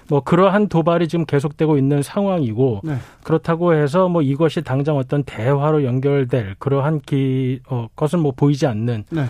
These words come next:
Speaker 1: 좀 그러한 상황이라고 보겠습니다.
Speaker 2: 지금은 올림픽도 있고 그래서 중-, 저 미사일 도발을 멈췄는데 끝나고 나서 또 도발할 거예요. 그러면 어쩌-, 어떻게 하실 겁니까?
Speaker 1: 어, 그 지금 정부는 아직 저희가 대통령이 안
Speaker 2: 만약에
Speaker 1: 됐기 때문에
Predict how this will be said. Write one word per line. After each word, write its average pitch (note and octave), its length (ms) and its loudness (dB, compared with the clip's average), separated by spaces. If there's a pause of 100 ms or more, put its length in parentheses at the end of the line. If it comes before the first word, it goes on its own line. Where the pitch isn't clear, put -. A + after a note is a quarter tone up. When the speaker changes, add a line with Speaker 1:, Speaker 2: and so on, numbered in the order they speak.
Speaker 1:
좀 D3+ 140 -6
그러한 D#3 280 2
상황이라고 D3+ 480 -2
보겠습니다. A2 420 -6
Speaker 2:
지금은 B3 360 2
올림픽도 G#3 720 2
있고 D#3 320 2
그래서 C#3 720 0
중-, D#3+ 400 -10
저 D3 240 0
미사일 D#3 380 -2
도발을 D3 320 0
멈췄는데 B2 1080 -4 (240)
끝나고 C#4+ 400 2
나서 G#3 240 2
또 C4 220 -2
도발할 E3+ 420 2
거예요. B2 400 -4
그러면 C4 400 -2
어쩌-, E3+ 400 2
어떻게 F3+ 320 0
하실 A3+ 220 0
겁니까? E3+ 600 0 (1080)
Speaker 1:
어, E3 160 -6
그 F3+ 180 -2
지금 F3 240 -2
정부는 E3+ 520 0
아직 C#3 320 -4
저희가 C#3+ 220 0
대통령이 D#3 460 0
안 E3+ 60 4
Speaker 2:
만약에 G#3+ 320 4
Speaker 1:
됐기 G3 180 2
때문에 A3+ 180 4